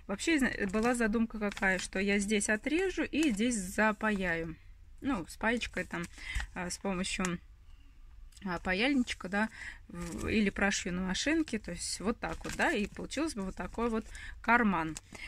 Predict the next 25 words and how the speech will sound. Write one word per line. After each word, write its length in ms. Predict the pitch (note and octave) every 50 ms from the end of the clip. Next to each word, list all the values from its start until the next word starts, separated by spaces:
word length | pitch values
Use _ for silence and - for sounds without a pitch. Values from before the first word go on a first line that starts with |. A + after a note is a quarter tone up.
| - -
Но, 340 | - F#3+ G#3+ C4 C4+ A3 F#3+ F#3+ F#3+ - - - - - - - - - - -
а, 540 | G3+ G#3 G3+ G3+ G3 F#3 F3+ F3+ E3+ - - - - -
наверное, 560 | - F#3+ F#3+ G3 G#3+ C#4 D#4 D#4 C#4 B3+ A#3
моя 500 | G#3 G#3 G#3 G#3+ G#3+ G#3 A#3+ A3 A3 G#3+ G#3 G#3 G3 - - - - -
некая 400 | G3 G3 G#3+ G#3+ G#3 - F#3+ F#3+
такая 480 | F#3+ - G3 G3 - G#3 F#3+ F3+ F3+ F3+
лень 760 | F3+ F3 F#3+ A#3 C4+ C#4+ D4 D4 D4 D4 C#4 B3+ A#3+ A#3+ A#3
или 240 | A#3 A3+ A3 F#3 F3
что-то 340 | - - - F#3 F3+ - -
подобное. 600 | - - F#3 G#3 C#4 D#4 D#4+ D4+ C4+ B3+ B3 - - - - - - - - -
В 60 | G3+
общем, 340 | F#3+ - - A3 G3 - -
я 300 | - G3 G#3 C4 A#3+ A3 - - - - - -
пробеговала 800 | - G#3+ G#3 F#3+ A3+ G3 B3 B3 C4 F4 G#4 A4+ A4 G4 G4 E4
и 180 | - - C4
решила, 520 | B3+ B3 B3 - - C#4+ D4+ D4 B3+ G3 - - -
потом 340 | - A#3+ A#3 - G3+ F#3+ F#3
сделаю. 640 | E3+ E3 F3 F3+ F3 E3+ E3 F3 F3 F3+ F3 - - - - -
И 160 | - C4+ F4
взяла 360 | D#4 A#3 G#3 G#3 A#3+ D4+ E4
вот 160 | C4 G3+ G3+
так 220 | - A#3 C4 - -
вот, 160 | G#3 G3 - - - -
просто 360 | - G3+ G#3 A3+ - - -
завернула. 840 | F3 E3+ F3+ G3+ G3+ G3+ F#3+ G3+ G3+ G#3 G3 G3 G3 F#3+ E3+ D#3 E3+